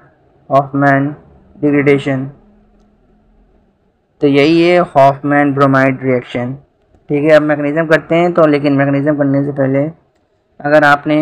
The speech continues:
इस चैनल को सब्सक्राइब नहीं किया है और या फिर आप नए हैं तो आप इस चैनल को सब्सक्राइब कर दें।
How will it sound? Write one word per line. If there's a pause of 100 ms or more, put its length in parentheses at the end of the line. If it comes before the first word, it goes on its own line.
(180)
इस
चैनल
को
सब्सक्राइब
नहीं
किया
है
और
या
फिर
आप
नए
हैं (640)
तो (100)
आप
इस
चैनल
को
सब्सक्राइब
कर
दें।